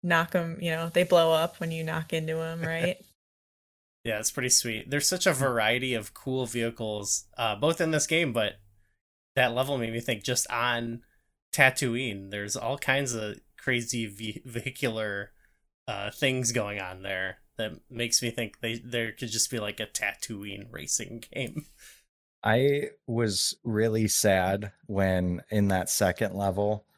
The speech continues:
Speaker 3: I freed, uh, some Yeti friends from a cell. Uh, and I
Speaker 2: <laughs>
Speaker 3: thought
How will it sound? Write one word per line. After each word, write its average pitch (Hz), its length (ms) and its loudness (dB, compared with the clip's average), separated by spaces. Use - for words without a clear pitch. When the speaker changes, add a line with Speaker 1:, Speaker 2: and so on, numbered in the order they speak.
Speaker 3:
I 92 520 6
freed, 107 560 4
uh, 98 340 8
some 98 320 4
Yeti 95 400 4
friends 107 420 4
from 95 220 2
a 90 80 2
cell. 101 560 4
Uh, 95 300 8
and 110 160 8
I 117 120 8
Speaker 2:
<laughs> - 20 4
Speaker 3:
thought 160 600 8